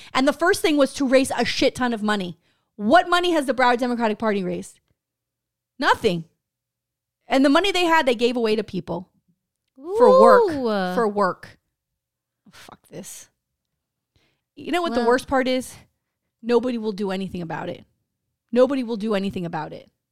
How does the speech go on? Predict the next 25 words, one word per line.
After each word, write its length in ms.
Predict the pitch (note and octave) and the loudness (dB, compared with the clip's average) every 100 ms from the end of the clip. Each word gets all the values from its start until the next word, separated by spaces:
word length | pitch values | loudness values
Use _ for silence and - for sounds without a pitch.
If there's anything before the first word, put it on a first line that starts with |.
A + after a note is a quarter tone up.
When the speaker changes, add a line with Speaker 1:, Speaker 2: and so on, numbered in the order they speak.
| _ _ _ _ _ _ _ _ _ | _ _ _ _ _ _ _ _ _
Speaker 2:
Well, 240 | G#3+ G#3+ G#3+ | -6 -6 -4
we'll 140 | A3+ | -8
see. 360 | - F#3 E3+ E3 _ _ _ _ _ _ _ _ _ _ _ - | -6 -6 -6 -10 _ _ _ _ _ _ _ _ _ _ _ -4
And 200 | D#4+ F#4 | 0 2
on 140 | F4+ | 2
that 240 | E4 F4+ A#3 | 2 0 0
note, 380 | A3+ A#3 D4 - - _ _ _ _ _ _ _ _ _ _ C#4+ - - - | -2 0 -2 -4 -18 _ _ _ _ _ _ _ _ _ _ -20 -18 -16 -10
Speaker 1:
what, 220 | E4+ A4+ | -6 -4
I 20 | |
mean, 60 | - | -4
I 440 | G4+ A#4 B4 C5+ | -4 -2 -2 -2
don't 180 | C#5 C#5 | -2 0
know 100 | C5 | 2
what 100 | C5 | 2
I'm 60 | B4+ | 0
supposed 280 | - A4 G4+ | -4 -6 -6
to 80 | |
do. 360 | D4+ C#4 F#3 F3+ _ _ _ _ - | -4 -2 -2 -6 _ _ _ _ -10
What 100 | G#4+ | -6
am 80 | C5 | -4
I 100 | B4+ | -4
supposed 280 | G4+ G4+ - | -6 -8 -8
to 80 | |
say? 420 | E4+ A#3+ F#3+ F3 - _ _ _ _ _ _ | -6 -4 -4 -8 -14 _ _ _ _ _ _
I, 40 | _ | _